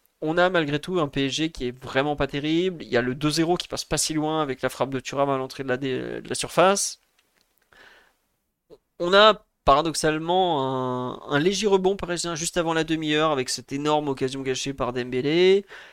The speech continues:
Le P S G égalise finalement par une action initiée par le même Dembélé avec Hakimi côté droit, bon centre en retrait, puis après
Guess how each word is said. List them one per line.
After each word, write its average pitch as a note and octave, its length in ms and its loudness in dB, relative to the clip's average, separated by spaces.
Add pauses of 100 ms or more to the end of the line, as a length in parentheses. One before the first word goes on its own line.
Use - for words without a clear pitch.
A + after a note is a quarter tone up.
(180)
Le C#3+ 120 2
P E3+ 180 2
S D#3+ 60 0
G F3+ 80 2
égalise D#3 360 0
finalement D3 580 0
par C3 160 -2
une B2+ 80 -4
action C3+ 260 -6
initiée A3+ 380 -4
par F3 140 -6
le - 20 -4
même C3+ 140 -4
Dembélé B2+ 360 -2
avec G3 220 -8
Hakimi C3+ 320 -12
côté B2+ 260 -12
droit, C3 300 0
bon C#3 160 -8
centre C#3 300 -10
en B2+ 80 -4
retrait, C#3 340 -4
puis - 140 -12
après B2 400 -10